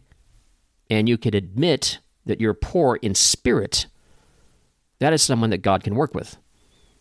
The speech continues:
This does not mean that it's holy to be economically poor.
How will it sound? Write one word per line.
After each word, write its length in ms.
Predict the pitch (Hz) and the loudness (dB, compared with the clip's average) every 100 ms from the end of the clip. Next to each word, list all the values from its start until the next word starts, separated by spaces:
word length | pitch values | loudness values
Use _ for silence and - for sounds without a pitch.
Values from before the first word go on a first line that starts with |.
| _ _ _ _ _ _ | _ _ _ _ _ _
This 180 | 131 117 | -2 0
does 520 | 120 95 165 226 214 | -2 0 4 4 2
not 420 | 127 151 190 - 120 | 0 0 0 -2 -2
mean 560 | 139 208 110 92 113 - _ _ _ _ _ _ _ _ _ - | 0 2 2 0 -2 -6 _ _ _ _ _ _ _ _ _ -4
that 180 | 131 127 | 0 0
it's 160 | - | -2
holy 520 | - 202 196 107 95 | 0 2 4 2 0
to 100 | - | -2
be 240 | 110 104 - | -2 -2 -2
economically 840 | 139 - 120 147 135 110 101 92 92 _ _ - | -4 -2 0 2 2 0 0 -2 -4 _ _ -4
poor. 500 | - 156 - - | 0 2 0 -10